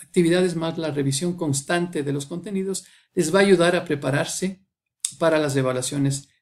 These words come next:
presenciales. Importante también es que realicen a tiempo las tareas, ¿sí? Para que tengan el puntaje adecuado y puedan obtener sin contratiempos, pues, el puntaje requerido, ¿no?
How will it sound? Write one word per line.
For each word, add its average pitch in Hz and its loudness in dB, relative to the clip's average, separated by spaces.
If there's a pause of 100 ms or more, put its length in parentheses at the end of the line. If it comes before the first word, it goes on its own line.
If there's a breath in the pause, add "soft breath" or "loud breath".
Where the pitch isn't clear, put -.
presenciales. 131 -2
Importante 175 -2
también 180 2
es 180 0
que 151 -4
realicen 151 -4
a 139 -10
tiempo 180 -2 (340)
las 143 -2
tareas, 190 2 (140)
¿sí? 175 -8 (480)
Para 196 -2
que 190 -2
tengan 156 -2
el 139 0
puntaje 135 -2 (520)
adecuado 175 2
y 151 2
puedan 135 -2
obtener 135 -2 (800)
sin 147 -2
contratiempos, 147 -2
pues, - -8 (400)
el 135 -6
puntaje 135 -2
requerido, 123 -6
¿no? 185 -8